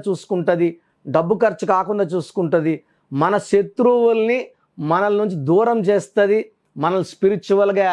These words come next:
యాక్టివ్‌గా పెడతది, and ఫైనాన్షియల్‌గా స్ట్రాంగ్ చేస్తది. So, ఈ స్టోన్స్ మేము తిరుపతి, కాళహస్తి మధ్యలో ఏర్పేడు అనే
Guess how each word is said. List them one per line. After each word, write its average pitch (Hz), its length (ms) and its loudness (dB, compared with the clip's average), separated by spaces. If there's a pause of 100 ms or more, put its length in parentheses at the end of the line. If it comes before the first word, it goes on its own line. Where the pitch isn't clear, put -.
(100)
యాక్టివ్‌గా 190 400 0 (100)
పెడతది, 175 480 0 (600)
and 170 140 0 (120)
ఫైనాన్షియల్‌గా 185 720 0
స్ట్రాంగ్ 170 440 0
చేస్తది. 131 440 -6 (480)
So, - 60 0 (120)
ఈ 139 120 -4
స్టోన్స్ 202 460 0 (460)
మేము 170 240 0
తిరుపతి, 185 460 0 (140)
కాళహస్తి 175 460 -2
మధ్యలో 156 360 0 (560)
ఏర్పేడు 180 340 2
అనే 165 100 -2